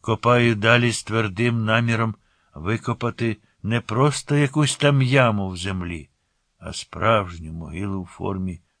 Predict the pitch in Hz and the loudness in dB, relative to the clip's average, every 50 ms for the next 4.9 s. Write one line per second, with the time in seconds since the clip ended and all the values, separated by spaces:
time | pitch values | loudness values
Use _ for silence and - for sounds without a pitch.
0 | _ - 92 90 87 82 80 80 - - 95 101 - - 82 - - - - - | _ -14 -10 -10 -8 -8 -10 -12 -10 -8 -8 -8 -8 -10 -14 -18 -18 -20 -20 -20
1 | _ _ _ _ - 78 92 104 113 120 117 117 110 104 98 95 95 87 - - | _ _ _ _ -6 0 4 4 4 4 4 0 -2 -2 -4 -4 -6 -8 -8 -6
2 | - 101 110 113 101 95 85 78 - _ _ _ _ _ _ _ - - - - | -2 0 0 0 0 -2 -6 -8 -12 _ _ _ _ _ _ _ -16 -12 -10 -8
3 | 87 98 - - - 87 85 85 80 78 78 82 82 78 73 - - - 67 - | -8 -8 -8 -10 -10 -10 -10 -10 -10 -10 -10 -12 -12 -12 -12 -12 -12 -12 -14 -16
4 | _ _ _ _ - - 95 87 - - 90 90 87 85 82 82 78 76 | _ _ _ _ -10 -10 -10 -8 -6 -4 -2 0 0 0 -2 -6 -8 -12